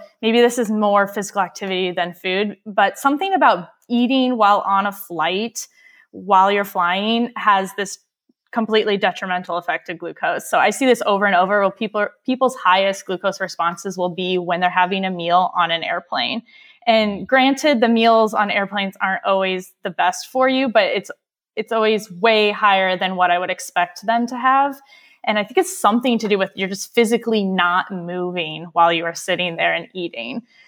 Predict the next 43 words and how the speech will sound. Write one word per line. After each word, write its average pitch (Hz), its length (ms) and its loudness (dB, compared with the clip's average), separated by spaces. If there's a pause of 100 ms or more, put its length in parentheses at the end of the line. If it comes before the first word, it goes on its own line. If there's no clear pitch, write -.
(160)
So - 160 0
you're 196 320 0 (300)
completely 240 600 2
immobile. 185 600 4
And 247 320 6
there's 262 140 6
probably 294 360 4
a 277 60 6
part 226 280 0
of 208 60 0
dehydration 190 1000 -2
when 202 120 2
you're 202 100 2
on 202 160 4
a 196 40 0
plane. 208 580 -2 (260)
Dehydration 185 840 -2
does 170 540 -2 (140)
increase 175 380 -8
your 180 100 -4
glucose - 420 -8
levels, 180 480 -4 (720)
but 185 480 4 (260)
that's 214 240 4
always 220 260 4
been 180 280 -4
really 185 340 0
dramatic, 165 720 -4
like, 175 280 -8
double 208 360 4
the 196 120 2
response 180 460 -2
of 175 120 -6
what 175 120 4
I 170 120 2
would 175 120 0
expect - 540 -2
just - 180 -8
from 165 300 -6
being 175 260 -12
on - 160 -4
an 98 140 -6
airplane. - 680 -6